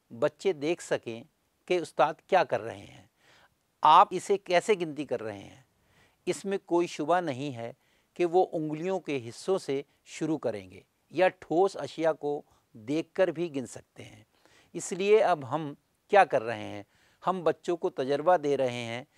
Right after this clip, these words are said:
ऐसे बहुत से तजर्बे मतलूब हैं और ये तजर्बे बाद में बच्चों के अपने तजर्बों के इर्द गिर्द घूमते दिखाई देते हैं। वो तजर्बा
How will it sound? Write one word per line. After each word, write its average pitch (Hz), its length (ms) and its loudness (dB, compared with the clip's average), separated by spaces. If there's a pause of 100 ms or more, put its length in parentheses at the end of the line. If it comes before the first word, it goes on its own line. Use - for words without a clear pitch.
(220)
ऐसे 156 340 -4
बहुत 135 280 -6
से - 200 -6
तजर्बे 123 640 -6
मतलूब 117 500 -10
हैं - 220 -20 (500)
और 156 180 4
ये 143 280 0
तजर्बे 127 500 -4
बाद 123 300 2
में 113 280 -10 (280)
बच्चों 135 460 -2 (100)
के 147 140 -4 (120)
अपने 156 300 -4
तजर्बों 131 600 -4
के 127 220 -6 (360)
इर्द 165 240 0
गिर्द 147 280 0
घूमते 123 480 -8
दिखाई 117 380 -4
देते 104 300 -12
हैं। 98 300 -20 (680)
वो 185 160 6
तजर्बा 165 540 4